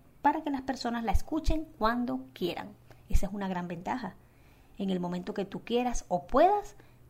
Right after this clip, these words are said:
tienes a la disponibilidad el podcast que quieres escuchar. Lo siguiente que seguramente se preguntarán es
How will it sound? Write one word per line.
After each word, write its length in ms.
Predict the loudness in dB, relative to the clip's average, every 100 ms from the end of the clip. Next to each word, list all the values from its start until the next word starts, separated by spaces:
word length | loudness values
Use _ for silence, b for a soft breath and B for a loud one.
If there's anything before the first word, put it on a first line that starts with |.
| -16 -4
tienes 480 | -2 0 0 -2 -4 -16 -18 -6
a 100 | -2
la 100 | 0
disponibilidad 800 | -2 -2 -2 0 0 2 2 0 -4
el 140 | -4
podcast 500 | 2 2 2 -4 -6
que 140 | -6 -8
quieres 300 | -6 -6 -8
escuchar. 480 | -8 -6 -6 -8 -14 -20 -20 -20 b b -4
Lo 120 | 0
siguiente 460 | 2 2 0 -2 -2
que 100 | -2
seguramente 800 | 0 -2 0 -2 -2 -4 -4 -6
se 180 | -6 -2
preguntarán 680 | 0 0 2 2 0 -2 -6 -14 -20 -20 -20 B B B B B B 4
es 320 | 6 6